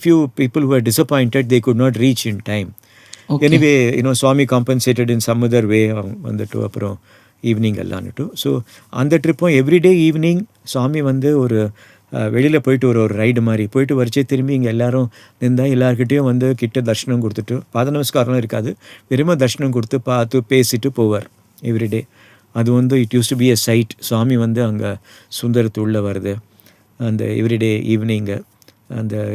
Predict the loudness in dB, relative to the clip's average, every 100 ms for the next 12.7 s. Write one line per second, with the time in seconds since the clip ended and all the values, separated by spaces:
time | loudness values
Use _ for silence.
0 | -2 2 2 4 2 0 -2 -2 0 0
1 | 0 0 0 -2 -6 -10 _ -20 _ -10
2 | -4 -4 -2 0 0 0 0 -2 -4 -8
3 | -14 _ _ _ _ -12 -10 -10 -10 -12
4 | -10 -10 -8 -10 -10 -6 -2 0 -2 -2
5 | -2 0 0 -2 -6 -20 -20 -8 -8 -4
6 | -4 0 0 0 -2 -2 -2 -2 -2 -6
7 | _ _ -8 -8 -4 0 0 0 -4 -4
8 | -6 -6 -8 -12 _ _ _ -12 -4 -4
9 | -2 -2 0 0 -2 -4 -6 -8 -12 -20
10 | -20 _ -2 0 2 4 4 2 -2 0
11 | 0 2 0 -2 0 0 -2 0 2 4
12 | 2 2 2 2 2 2 0